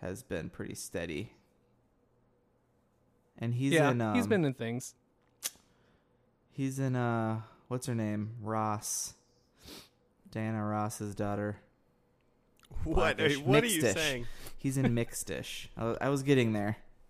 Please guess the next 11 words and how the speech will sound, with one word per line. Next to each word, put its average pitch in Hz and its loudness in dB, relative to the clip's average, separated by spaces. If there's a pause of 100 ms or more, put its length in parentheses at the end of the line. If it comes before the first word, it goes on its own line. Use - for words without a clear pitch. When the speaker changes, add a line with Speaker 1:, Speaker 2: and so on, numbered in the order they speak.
(100)
Speaker 3:
Is - -12
that 160 6
a 175 2
T 185 2
V 165 0
Speaker 1:
<laughs> - 0
Speaker 3:
show? 247 2 (600)
Speaker 1:
Yeah, 143 4
you 123 4
know 135 2
Blackish? 123 0